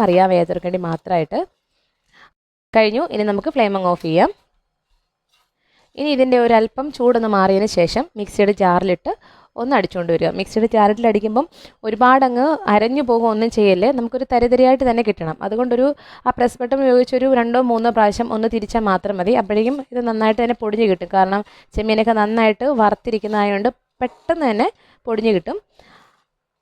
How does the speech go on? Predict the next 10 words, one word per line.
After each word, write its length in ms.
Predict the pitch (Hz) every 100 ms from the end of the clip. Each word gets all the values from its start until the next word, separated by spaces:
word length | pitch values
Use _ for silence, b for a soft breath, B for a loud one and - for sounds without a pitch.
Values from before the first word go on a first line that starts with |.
| _ _ _ _ _ _ _ _ _ _ _ _ _ _ _
ചെമ്മീൻ്റെ 300 | 233 226 226 269
ചൂടൊക്കെ 300 | 233 220 247 233
മാറിയിട്ടുണ്ടേ. 480 | 214 220 202 175 302 - - - _ _ -
ഇത് 100 | 214
ഞാൻ 140 | 196 220 247
മിക്സിയുടെ 300 | - 214 208
ജാറിലേക്ക് 340 | 196 185 190 185
ഇട്ട് 60 |
കൊടുക്കുവാണേ. 420 | 180 170 165 156 294 440 _ _ _ _ _ _ _ _ _ _ _ _ _ _ _ _ _ _ _ _ _ _ _ _ _ _ _ _ _ _ _ _ _ _ _ _ _ _ _ _ _ -
ഒന്ന് 120 | 220